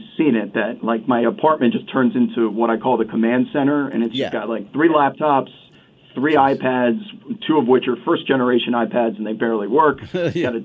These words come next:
Speaker 1: you know, two T Vs in there. I don't have a plan of, um, uh,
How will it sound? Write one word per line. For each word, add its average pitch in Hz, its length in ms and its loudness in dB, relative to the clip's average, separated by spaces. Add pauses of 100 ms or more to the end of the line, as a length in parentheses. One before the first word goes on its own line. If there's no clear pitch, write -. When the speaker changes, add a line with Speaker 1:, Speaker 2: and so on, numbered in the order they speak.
(120)
Speaker 1:
you 131 80 -2
know, 120 140 0
two 143 240 2
T 139 220 2
Vs 135 200 4
in 131 100 2
there. 127 380 0
I 135 80 2
don't 131 160 2
have 135 160 0
a 113 60 -4
plan 139 600 0
of, 113 300 -2 (380)
um, 113 380 4 (400)
uh, 110 180 -4